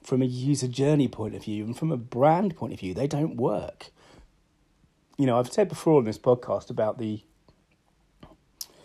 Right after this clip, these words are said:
the metaphor that my friend Mark Tomlin, who's a bigwig in the advertising industry, gave me twenty plus years ago for a brand, is a bell. And with a bell, you can look at it from different angles, and from different angles, it looks different.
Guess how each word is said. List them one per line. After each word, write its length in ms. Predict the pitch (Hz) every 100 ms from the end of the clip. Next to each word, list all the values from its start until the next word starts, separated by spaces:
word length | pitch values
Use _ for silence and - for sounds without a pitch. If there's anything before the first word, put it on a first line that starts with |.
| - - - _ _ -
the 100 | 135
metaphor 440 | 151 156 - 139
that 80 | 135
my 140 | 123
friend 260 | 123 143 123
Mark 220 | 120 117
Tomlin, 440 | - 123 113 95 95
who's 160 | 98
a 60 | 107
bigwig 400 | 117 107 104 101
in 80 | 101
the 80 |
advertising 400 | 110 107 107 95
industry, 320 | 98 92 - 92
gave 340 | 113 104 104
me 380 | 101 95 92 - _ _ _
twenty 300 | - - 113
plus 320 | 104 107 95 110
years 220 | 110 98
ago 320 | - 80 82
for 200 | - 107
a 60 | 90
brand, 560 | 87 113 101 78 80 - _ -
is 160 | 107
a 60 | 104
bell. 480 | - 95 76 - - _ - _ _ _ _ _ _ _ _
And 140 | - 104
with 140 | 135
a 40 |
bell, 300 | 120 120 107
you 100 | 107
can 200 | 110 110
look 140 | 117 -
at 60 |
it 120 | 120 -
from 100 | 127
different 280 | 123 -
angles, 380 | 110 107 104 104
and 160 | 98 95
from 100 | 123
different 300 | 160 156 135
angles, 300 | 120 120 120
it 80 | 120
looks 320 | 120 - -
different. 520 | 139 - 98 71 -